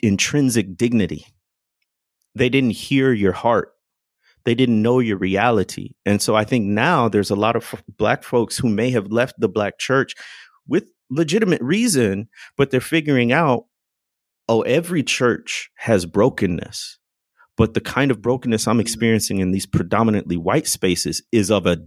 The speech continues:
Speaker 1: deeper existential kind where they don't, they don't even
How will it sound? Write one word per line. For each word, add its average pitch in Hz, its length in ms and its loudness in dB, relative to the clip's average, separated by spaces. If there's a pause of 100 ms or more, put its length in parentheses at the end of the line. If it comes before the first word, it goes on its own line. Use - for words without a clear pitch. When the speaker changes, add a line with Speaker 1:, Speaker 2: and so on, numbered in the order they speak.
(160)
Speaker 1:
deeper 107 720 0 (400)
existential 117 920 0
kind 82 340 -4
where 92 120 0
they 120 120 0
don't, 113 320 0
they 135 120 2
don't 160 240 2
even 101 360 0